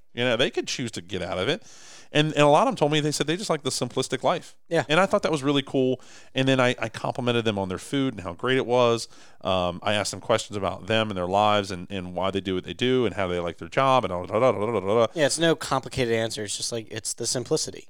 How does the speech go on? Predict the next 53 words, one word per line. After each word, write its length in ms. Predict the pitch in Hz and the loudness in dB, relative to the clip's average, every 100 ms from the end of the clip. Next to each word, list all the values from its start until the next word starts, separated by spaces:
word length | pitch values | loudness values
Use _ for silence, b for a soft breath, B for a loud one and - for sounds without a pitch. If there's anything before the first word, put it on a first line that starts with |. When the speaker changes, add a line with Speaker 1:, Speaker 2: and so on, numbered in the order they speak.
| - | -2
Speaker 1:
It 80 | 117 | 4
is. 260 | 123 - - - | 4 2 -8 -2
And, 360 | 113 113 110 - | 2 2 0 -2
and 140 | 110 | -2
it's, 220 | 107 - - | -2 -4 -4
it's 220 | 113 - | -4 -4
the 200 | 120 - | -6 2
actual 360 | 104 110 - 95 | 2 2 -2 -6
care. 500 | - - 95 104 120 B B B | -6 -4 0 0 -4 B B B
And 100 | 110 | -2
so 100 | 127 | 0
now 300 | 107 113 131 | 2 4 4
when 100 | 110 | 4
I 60 | |
go 180 | 101 101 | 2 2
up 100 | 120 | 4
there 120 | - | 4
all 140 | 101 101 | 4 2
the 60 | - | 0
time, 200 | 101 98 | -2 0
they're 120 | 107 | 2
always 200 | 104 98 | 0 -2
backslapping 560 | - 110 101 107 107 - | -6 -6 -4 -2 -4 -4
me 180 | 104 | -4
and 80 | 104 | -2
they're 80 | 98 | -2
wanting 300 | 104 110 104 | -2 -2 0
to 120 | 101 - B B - | -2 -2 B B 0
talk 220 | 131 127 | 2 2
to 60 | 123 | -2
me 80 | |
more. 600 | 117 117 113 117 113 113 113 | -2 0 2 2 2 2 0
And 80 | 104 | 2
Speaker 2:
Yeah, 160 | 185 | 2
they 120 | 147 | 4
all 160 | 135 139 | 6 6
say 180 | - 147 | 4 2
hi. 460 | 123 120 120 123 123 | 4 6 8 6 2
I 40 | |
mean, 140 | 117 117 | 0 -2
th-, 100 | 120 | -2
and 140 | 127 | 0
they're 120 | 127 120 | 2 2
Speaker 1:
Mm-hmm. 180 | 113 | 0
Speaker 2:
really 240 | 127 135 123 | 0 2 2
quick 220 | - 117 | 0 -2
to 80 | 110 | -4
doing 180 | 107 104 | -6 -6
what 100 | 98 | -6
they 80 | |
need 140 | 98 95 | -8 -10
to 80 | 90 | -10
do. 220 | - | -14